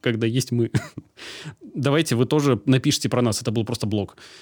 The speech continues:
И, э, про нас написали, и нас начали пользоваться. И, собственно говоря, случился сарафанный эффект, когда тебе, чтобы привлечь десять пользователей, не надо привлекать десять пользователей. Ты привлекаешь одного,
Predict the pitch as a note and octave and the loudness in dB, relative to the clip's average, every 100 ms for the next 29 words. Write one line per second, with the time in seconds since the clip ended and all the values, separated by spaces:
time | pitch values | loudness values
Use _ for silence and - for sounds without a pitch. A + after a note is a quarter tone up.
0 | - - C#3+ D3 C#3+ C#3 C3 C3 B2 A#2+ | -20 -6 -2 0 4 4 4 4 4 2
1 | A#2 A2+ A2 G#2+ G#2 G#2 G2+ B2 A#2 C#3+ | 2 0 0 -2 -2 -4 -2 0 2 2
2 | C3 A#2+ C3+ F3+ B3 - - C3+ C3+ A#2+ | 0 0 0 0 0 -4 -6 -2 0 0
3 | D3+ - D#3 D3+ C3+ D3 A2 G2+ - G2+ | 0 -2 -2 -2 2 2 2 -2 -4 -4
4 | G2 A2+ C3 - B2 B2+ D#3+ C#3+ - D3+ | -4 -4 -4 -2 0 2 2 0 -2 -4
5 | C3+ C3 A#2 C#3+ C3+ B2 C3 - A2+ A2 | -2 -2 -2 0 2 2 -2 -2 -6 -2
6 | B2 A#2 - B2+ B2+ - A#2 A2+ A2 B2+ | 0 0 -2 -2 -2 -2 -4 -4 2 4
7 | C3 A2+ C3+ B2 - F#3+ E3 B2+ A2 G#2+ | 4 2 -2 -4 0 2 4 2 0 -2
8 | G#2+ A#2+ C#3 C3 B2 B2 C3 A2+ B2+ - | -2 0 0 -2 -2 0 0 0 -2 -2
9 | E3+ A#2 G#2 - G2+ - B2+ B2 A#2+ B2+ | 0 2 0 -2 -8 -8 -6 -4 -2 -2
10 | B2 B2+ D#3+ A#3 | 0 0 4 2